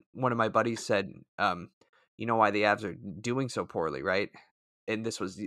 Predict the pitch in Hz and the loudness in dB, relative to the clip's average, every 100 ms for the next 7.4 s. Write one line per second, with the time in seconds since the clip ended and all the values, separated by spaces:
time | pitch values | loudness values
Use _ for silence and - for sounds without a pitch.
0 | - - 117 - 101 110 95 101 85 107 | -4 2 2 2 -4 -6 0 2 2 0
1 | 95 76 80 80 - 62 98 92 117 113 | -6 -4 0 0 0 -10 -12 -8 0 0
2 | 78 110 110 104 95 123 101 117 107 92 | 0 -6 -6 -4 -4 -6 -4 0 0 2
3 | 98 101 107 85 90 - 101 95 104 64 | 2 2 -2 -6 -6 -6 -6 -6 -6 -8
4 | 64 67 57 - _ _ _ _ _ _ | -8 -8 -8 -10 _ _ _ _ _ _
5 | _ 110 120 - 202 190 156 165 - 135 | _ -8 -4 8 10 10 8 6 4 4
6 | 123 127 95 117 110 - 135 127 117 104 | 8 8 8 4 2 -4 0 0 2 0
7 | 101 113 85 | 0 -2 -4